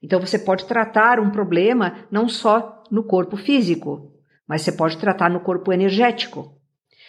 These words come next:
Depois nós temos o corpo emocional, as nossas emoções criam um, um corpo separado, é, diferente, que está in-, in-, interagindo com os outros,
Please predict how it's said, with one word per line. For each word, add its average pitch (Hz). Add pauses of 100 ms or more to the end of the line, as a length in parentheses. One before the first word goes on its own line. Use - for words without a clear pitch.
(160)
Depois 202
nós 247
temos 240
o 226
corpo 196
emocional, 208
as 180
nossas 185
emoções 208 (360)
criam 247
um, 214 (160)
um 202
corpo 269
separado, 262 (460)
é, 180
diferente, 285
que -
está 220
in-, 226
in-, 208
interagindo 185
com 170
os 160
outros, 226